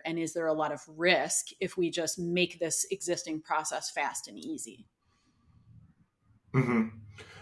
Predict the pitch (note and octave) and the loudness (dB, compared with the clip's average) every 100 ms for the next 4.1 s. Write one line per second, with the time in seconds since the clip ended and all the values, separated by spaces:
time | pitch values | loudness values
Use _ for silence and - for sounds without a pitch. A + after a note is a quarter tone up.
0 | - C#3 D#3 D#3+ E3+ E3 C#3 D#3 D3 C#3+ | 10 12 12 12 8 12 12 12 12 10
1 | B2+ B2 A#2+ A2+ - A#2 G#2+ A2 A#2+ A#2 | 6 6 6 6 6 8 8 8 8 8
2 | G#2+ A2 G#2 G2+ G#2 G#2+ G2+ G2+ G2+ G2 | 12 12 12 8 6 8 10 8 6 4
3 | F#2 F#2 G2+ G2 G2 F#2+ F#2+ - - F#2 | 4 6 6 6 6 6 4 2 0 0